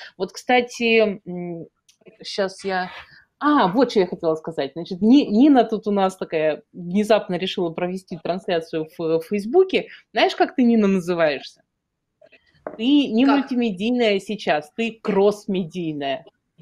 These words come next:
Speaker 1: Когда один и тот же
Speaker 2: Ой.
Speaker 1: контент по разным каналам, по разным, э, вот, по разным каналам дистрибуции распределяется для разных аудиторий. Так что ты у нас ещё и кроссмедийная сегодня.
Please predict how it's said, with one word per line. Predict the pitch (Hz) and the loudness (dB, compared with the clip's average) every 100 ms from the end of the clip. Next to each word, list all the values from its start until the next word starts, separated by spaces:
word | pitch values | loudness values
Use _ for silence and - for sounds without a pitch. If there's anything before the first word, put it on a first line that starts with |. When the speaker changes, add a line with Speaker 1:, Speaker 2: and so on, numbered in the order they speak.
| _ _ _ _ _ - - | _ _ _ _ _ -10 -4
Speaker 1:
Когда | 190 196 226 | 0 4 4
один | 208 233 | 4 2
и | 220 | 2
тот | 226 226 | 2 0
же | 208 | 0
Speaker 2:
Ой. | |
Speaker 1:
контент | 202 214 214 302 349 - | 0 0 0 0 0 2
по | 220 | 2
разным | 220 226 214 214 | 4 4 2 -2
каналам, | 208 202 214 262 277 220 180 165 | 0 0 2 2 2 2 -2 -8
по | - | -4
разным, | 175 190 185 185 170 160 | -2 -2 -4 -8 -10 -10
э, | 170 160 | -8 -8
вот, | 160 - 143 | -8 -12 -10
по | 160 160 160 160 160 | -4 -2 -2 -2 0
разным | 185 185 175 | 0 -2 -4
каналам | 185 185 170 175 | 0 2 2 -2
дистрибуции | 160 - 185 220 240 - 196 170 151 156 | -8 -6 -4 -4 -6 -4 -2 0 -2 -4
распределяется | 165 165 - 160 170 190 190 175 - | -10 -10 -14 -12 -4 0 0 -4 -12
для | 156 165 | -8 -4
разных | 170 165 160 | -4 -8 -10
аудиторий. | 165 160 165 165 135 - | -8 -8 -8 -4 -4 -4
Так | - 185 | -6 -6
что | - 170 | -6 -4
ты | 226 | 0
у | 220 | 2
нас | 208 190 196 | 2 0 -4
ещё | - 208 | -4 0
и | 190 | 0
кроссмедийная | 185 196 185 - 156 143 - - - | -2 -4 -4 -6 -14 -14 -12 -12 -14
сегодня. | - - - - | -14 -12 -12 -14